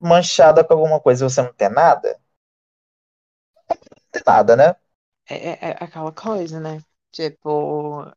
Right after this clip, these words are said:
Speaker 2: ela é a melhor entre as piores. A louca.
Speaker 1: Sim.
Speaker 2: Tadinha, eu gosto dela, sabe?
Speaker 1: Ah, eu gosto
Speaker 2: Se,
Speaker 1: dela também.
Speaker 2: se não fosse essa questão de racismo e tudo, eu estaria torcendo pra ela. Porque eu acho ela,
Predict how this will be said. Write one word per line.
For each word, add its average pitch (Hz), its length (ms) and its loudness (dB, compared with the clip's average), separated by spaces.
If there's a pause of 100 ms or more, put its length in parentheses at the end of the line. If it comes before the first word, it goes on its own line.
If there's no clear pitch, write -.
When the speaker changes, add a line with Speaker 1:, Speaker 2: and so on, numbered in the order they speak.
(140)
Speaker 2:
ela 208 260 -6
é 214 60 -4
a 214 100 -6 (460)
melhor 208 720 -6 (220)
entre 208 220 -12
as 202 100 -14
piores. 165 480 -12 (380)
A - 140 -20
louca. 151 280 -10 (240)
Speaker 1:
Sim. - 280 -14
Speaker 2:
Tadinha, 190 200 -16
eu 269 60 -16
gosto 156 400 -8
dela, 147 440 -8 (140)
sabe? 156 480 -14
Speaker 1:
Ah, 170 140 0
eu 208 100 4
gosto 170 280 2
Speaker 2:
Se, - 80 -20
Speaker 1:
dela 120 280 4
também. 127 280 0 (880)
Speaker 2:
se - 180 -16
não 233 220 -6
fosse 160 840 -12
essa 147 240 -16
questão 151 340 -16
de 139 100 -20
racismo 160 960 -16
e 156 60 -18 (360)
tudo, 214 280 -10
eu 220 60 -6
estaria 214 260 -10
torcendo 208 340 -14
pra 247 240 -8
ela. 156 320 -14 (1600)
Porque 196 240 -14
eu 190 60 -2
acho 185 200 -8
ela, 190 260 -10